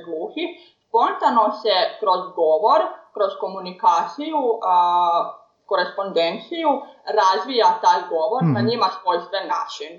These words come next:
Speaker 2: Razumijem.
Speaker 1: Kako se i svaki govorni jezik na taj način unutar nacionalne zajednice
Speaker 2: Mhm.
Speaker 1: razvija u skladu s njihovim običajima,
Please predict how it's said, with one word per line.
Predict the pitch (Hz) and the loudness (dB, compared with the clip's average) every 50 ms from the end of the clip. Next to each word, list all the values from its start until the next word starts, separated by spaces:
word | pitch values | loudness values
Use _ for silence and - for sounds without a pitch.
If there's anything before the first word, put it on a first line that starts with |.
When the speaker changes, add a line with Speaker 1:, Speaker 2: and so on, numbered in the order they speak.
| 180 _ _ _ _ _ _ _ - | -20 _ _ _ _ _ _ _ -4
Speaker 2:
Razumijem. | 151 147 123 127 131 127 113 - | -2 0 2 2 2 2 2 0
Speaker 1:
Kako | - - - - - - _ | -2 -4 -4 -6 -8 -20 _
se | _ - - - - - - | _ -10 -10 -10 -8 -8 -10
i | 214 | -10
svaki | 214 - - 220 226 - - 262 208 | -10 -4 2 2 2 2 2 -4 0
govorni | 226 226 226 214 208 190 185 180 175 | 2 2 2 2 0 -2 -2 -4 -4
jezik | 165 165 165 - 240 240 | -4 -4 -4 -4 -8 -8
na | 240 214 - | -8 -10 -4
taj | - 190 185 185 | -2 0 0 2
način | 185 175 170 170 - - 220 190 | 2 2 2 2 0 -2 -6 -6
unutar | - - 190 196 190 - - - - - - - _ 190 | -6 -6 -8 -8 -2 2 2 2 2 0 -6 -14 _ -8
nacionalne | 190 185 190 185 - - 185 170 165 160 160 165 165 | 0 2 2 2 2 -4 -4 -4 -4 -4 -4 -6 -10
zajednice | 170 - - - 170 190 214 254 294 311 294 294 311 294 285 294 294 - - - _ _ - | -6 -6 -4 -4 -4 -4 -4 -4 -4 -4 -4 -2 -2 0 0 0 -2 -4 -14 -20 _ _ -2
Speaker 2:
Mhm. | 165 135 120 127 - - | -2 -2 -2 -2 -12 -8
Speaker 1:
razvija | 147 147 156 170 156 - - - 226 269 285 294 320 320 320 - - _ _ _ _ _ _ _ _ - | -2 0 0 0 0 -6 -6 -6 -4 2 4 4 4 2 -2 -8 -16 _ _ _ _ _ _ _ _ -6
u | - - | -6 -6
skladu | - - 208 185 - - - | -2 2 4 4 4 4 2
s | - - - | 0 0 -8
njihovim | 185 175 - 160 - 185 185 180 170 | -10 -8 -4 -4 -4 -2 -4 -6 -4
običajima, | 170 - 202 - - - 165 165 165 170 170 175 175 175 175 | -4 -4 -6 -8 -6 -4 -2 -2 -2 -4 -6 -2 0 2 4